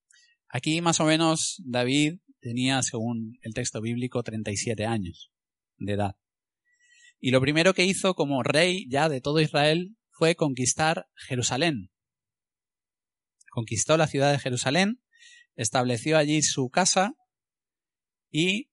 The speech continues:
eh, la primera batalla que tuvo, no os lo podréis, eh, imaginar, fue contra los filisteos. Los filisteos estuvieron constantemente en guerra con,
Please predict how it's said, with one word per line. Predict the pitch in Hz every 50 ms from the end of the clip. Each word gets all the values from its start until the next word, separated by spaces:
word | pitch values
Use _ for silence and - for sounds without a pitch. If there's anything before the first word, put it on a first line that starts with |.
| _ _ _ _
eh, | 120 123 123 123 123 120 120 117
la | 110 117 117
primera | - 127 127 131 147 156 156
batalla | 151 - 160 160 151 151
que | 151
tuvo, | 147 170 170 175 185 196 233 254 - _ _ _ _ _ _ _ _ _ _ _ _ _
no | - 131 147
os | 147 139
lo | 139 123
podréis, | 127 127 131 139 143 135 135 135 - - - - - - - -
eh, | - 127 127 120 117 117
imaginar, | 127 135 131 120 - - 131 139 151 175 185 - - _ _
fue | - 143 143
contra | 135 139 139 123
los | 120 117 -
filisteos. | - 110 104 - - 127 107 87 90 - - - - _ _ _ _ _ _ _ _ _ _ _ _ _ _ _ _ _ _ _ _ _ _
Los | - 107 -
filisteos | - 117 113 101 - - 135 139 147 156
estuvieron | 147 131 - 127 127 131 147 143 135 131 127 120 117 110 110
constantemente | - 120 117 - 131 143 139 131 131 131 127 135
en | 117 110
guerra | 107 117 113 - 98 98 - _ _ _ _ _ _ _ _ _ _ _ _ _
con, | - 104 104 98 98 98